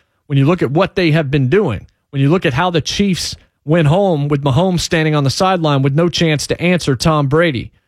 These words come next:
in an extra frame after the Patriots did nothing more than the Chiefs did in regulation to win it.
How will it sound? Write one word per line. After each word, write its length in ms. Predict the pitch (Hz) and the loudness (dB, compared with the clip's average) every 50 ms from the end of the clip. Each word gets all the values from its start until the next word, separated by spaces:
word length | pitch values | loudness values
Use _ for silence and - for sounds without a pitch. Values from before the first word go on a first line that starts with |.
| _ _ | _ _
in 100 | - 156 | -4 -2
an 80 | 147 147 | 0 2
extra 320 | 151 160 - - - 151 | 2 0 0 0 -2 -2
frame 320 | - - 175 170 156 139 139 | 0 0 0 2 2 2 0
after 220 | 143 139 - 143 | 0 0 0 -2
the 60 | 131 | 0
Patriots 440 | 120 - 165 175 - - 147 127 - | 0 0 0 0 0 0 -2 -2 -2
did 240 | - 135 151 147 131 | -2 0 0 0 2
nothing 340 | 135 156 190 - 240 240 196 | 0 0 0 0 0 2 2
more 280 | 180 185 196 196 180 | 4 4 2 2 0
than 160 | 165 165 156 135 | 0 -2 -2 -2
the 80 | 135 | -2
Chiefs 340 | - - 208 226 220 - - | -2 0 0 0 0 -2 -2
did 240 | - 170 156 143 135 | 0 0 2 0 0
in 160 | 135 151 147 | 0 0 0
regulation 640 | 147 165 160 151 147 147 156 156 147 - - 131 123 | 2 0 0 0 0 2 2 2 0 0 0 -2 0
to 140 | - 135 127 | 0 0 0
win 180 | 127 127 110 | 0 0 -2
it. 160 | 85 - - | -4 -8 -14